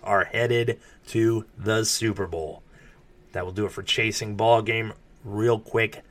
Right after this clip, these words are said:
like I like it, because I know you guys are busy. You got things to do. Thanks for stopping by and hanging out. I do appreciate it. If you wanna be featured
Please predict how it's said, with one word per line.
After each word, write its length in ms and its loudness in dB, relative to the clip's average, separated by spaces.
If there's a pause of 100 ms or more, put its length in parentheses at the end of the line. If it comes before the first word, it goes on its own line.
(220)
like 380 0
I 160 8
like 320 2
it, 160 -2
because 280 -4
I 120 0
know 80 -4
you 160 -4
guys 240 0
are 40 -6
busy. 280 -4
You 80 -8
got 200 -2
things 240 -10
to 80 -10
do. 280 -8 (400)
Thanks 240 2
for 100 0
stopping 400 4
by 140 8
and 100 0
hanging 240 -2
out. 140 6
I 80 4
do 160 0
appreciate 520 -2
it. 100 -2
If 120 -12
you 60 -2
wanna 100 0
be 140 -4
featured 580 2